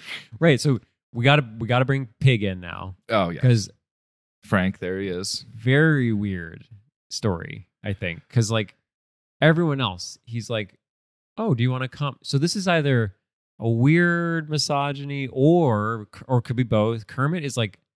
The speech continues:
Speaker 2: afraid of commitment, sex, love, it feels like.
Speaker 1: Yes.
Speaker 2: 'Cause everyone else, the weirdest weirdos, Gonzo, the giant thing that can throw cars around,
Speaker 1: Mm-hmm.
Speaker 2: he's like, "Oh, yeah, come on. Ch-,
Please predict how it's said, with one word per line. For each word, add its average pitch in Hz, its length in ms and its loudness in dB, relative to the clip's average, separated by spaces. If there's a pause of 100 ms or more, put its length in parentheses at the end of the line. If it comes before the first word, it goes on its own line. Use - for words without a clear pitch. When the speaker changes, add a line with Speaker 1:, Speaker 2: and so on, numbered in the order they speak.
(380)
Speaker 2:
afraid 107 840 -2 (100)
of 92 480 -6
commitment, 101 760 -8
sex, - 640 -6 (880)
love, 87 420 -8 (160)
it 110 140 -2
feels 101 380 -2
like. - 320 -20
Speaker 1:
Yes. - 400 -8 (160)
Speaker 2:
'Cause 123 180 0
everyone 160 300 -4
else, 92 240 -6 (140)
the 143 100 4
weirdest 151 520 0
weirdos, 107 580 -6
Gonzo, 110 720 -8 (300)
the 127 80 4
giant 123 560 -4 (280)
thing 123 280 0
that 110 160 -8
can 110 160 -10
throw 120 300 -4
cars 113 400 -8
around, 135 400 -8
Speaker 1:
Mm-hmm. 151 280 8
Speaker 2:
he's 156 140 2
like, 160 120 -4
"Oh, 262 100 0
yeah, 262 220 0 (640)
come 262 180 0
on. 226 180 2 (720)
Ch-, - 120 -14